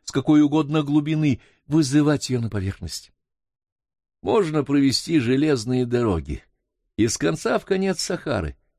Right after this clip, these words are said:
построить фабрики, заводы, заставлять их работать, отапливать паровые суда,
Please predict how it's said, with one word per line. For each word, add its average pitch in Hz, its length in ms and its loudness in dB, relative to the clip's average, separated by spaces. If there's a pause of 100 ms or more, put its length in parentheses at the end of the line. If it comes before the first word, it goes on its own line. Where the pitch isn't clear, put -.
(260)
построить 151 500 0
фабрики, 92 840 -4
заводы, 95 640 -2 (500)
заставлять 117 440 0
их - 120 -12
работать, 127 720 -2 (260)
отапливать 170 720 -2
паровые 180 420 0
суда, 175 460 -2